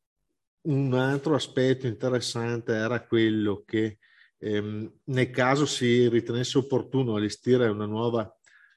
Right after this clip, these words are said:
postazione per la propaganda,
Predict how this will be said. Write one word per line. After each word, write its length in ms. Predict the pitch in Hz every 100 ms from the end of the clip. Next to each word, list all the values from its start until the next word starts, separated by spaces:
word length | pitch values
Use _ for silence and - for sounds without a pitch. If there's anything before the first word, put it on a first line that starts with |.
| _
postazione 840 | - 120 - 120 - 117 120 113 104
per 160 | -
la 80 | 104
propaganda, 960 | 104 107 - 131 110 101 101 104 139